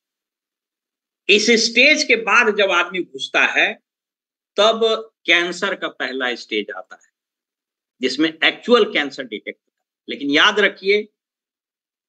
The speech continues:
cancer का पहला stage जब detect होता है तो वो शायद cancer के पहले लक्षण बीस से पच्चीस वर्ष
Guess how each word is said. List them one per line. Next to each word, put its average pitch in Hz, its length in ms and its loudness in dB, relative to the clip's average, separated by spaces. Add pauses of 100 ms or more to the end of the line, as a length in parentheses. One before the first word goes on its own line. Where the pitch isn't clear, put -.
cancer 202 640 0
का - 300 -6
पहला 170 600 -2
stage 185 540 -4
जब 156 140 -2
detect 139 500 -2
होता 131 220 -4
है 139 160 -6
तो 160 140 -6
वो 139 160 0
शायद 180 500 0 (540)
cancer 180 420 2
के 208 140 0
पहले 190 460 2
लक्षण 226 460 -4
बीस 240 500 -2
से 208 80 -2
पच्चीस - 500 -12
वर्ष 180 280 -6